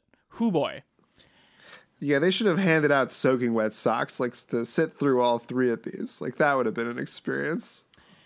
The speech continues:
Speaker 1: So we are gathered here to talk about Deliverance, nineteen seventy-two, The River Wild.
Speaker 2: R I P Burt Reynolds, too.
Speaker 1: We're gonna talk some Burt.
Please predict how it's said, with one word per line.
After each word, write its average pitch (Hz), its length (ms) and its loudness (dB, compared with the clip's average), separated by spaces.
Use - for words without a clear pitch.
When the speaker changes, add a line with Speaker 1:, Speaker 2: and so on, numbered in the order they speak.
Speaker 1:
So - 180 -4
we 214 340 -2
are 147 540 -2
gathered 135 380 -6
here 131 120 -10
to - 120 -18
talk 131 240 -14
about 120 440 -14
Deliverance, 147 680 -8
nineteen 143 300 -6
seventy-two, 139 800 -8
The 139 100 -12
River 180 240 -2
Wild. 247 380 6
Speaker 2:
R - 40 -4
I - 0 -
P 247 640 4
Burt 247 220 2
Reynolds, 233 480 2
too. 233 400 4
Speaker 1:
We're 135 100 -12
gonna 135 100 -8
talk 131 200 -6
some 123 140 -14
Burt. 123 260 -10